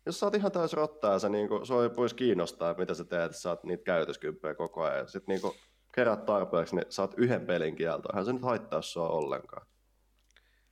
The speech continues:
Eihän se niinku, ei, siis sä, sä vaan jatkat sen jälkeen.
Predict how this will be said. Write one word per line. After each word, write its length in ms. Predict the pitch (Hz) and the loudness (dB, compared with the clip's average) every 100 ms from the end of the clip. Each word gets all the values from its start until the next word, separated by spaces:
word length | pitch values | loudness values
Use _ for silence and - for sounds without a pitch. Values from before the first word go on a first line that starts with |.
| _ _ - | _ _ -2
Eihän 100 | 127 | 2
se 100 | 143 | 4
niinku, 180 | 143 143 | 2 4
ei, 280 | 139 123 | 4 2
siis 240 | 123 156 - | 2 -2 -2
sä, 140 | - | -4
sä 160 | - 175 | -2 0
vaan 140 | 175 | 2
jatkat 380 | 165 160 - - | 2 0 -4 -4
sen 160 | 85 82 | -2 -2
jälkeen. 400 | 73 - 53 | -2 -4 -8